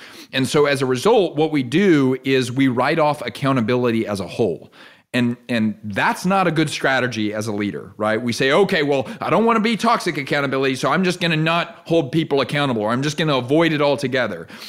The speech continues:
And we have such a bad experience of what it could potentially be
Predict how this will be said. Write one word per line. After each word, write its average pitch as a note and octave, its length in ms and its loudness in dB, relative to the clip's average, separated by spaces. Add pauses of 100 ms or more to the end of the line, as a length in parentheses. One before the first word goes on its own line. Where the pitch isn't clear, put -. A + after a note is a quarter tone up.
(160)
And C#3 260 -2
we C#3+ 120 0
have C#3+ 180 0
such - 300 0
a G3 60 2
bad E3+ 340 2
experience D#3 640 -2
of C#3 240 -2
what D3+ 400 2
it C#3 340 -4
could F3+ 320 2
potentially F3 600 0
be B2+ 380 0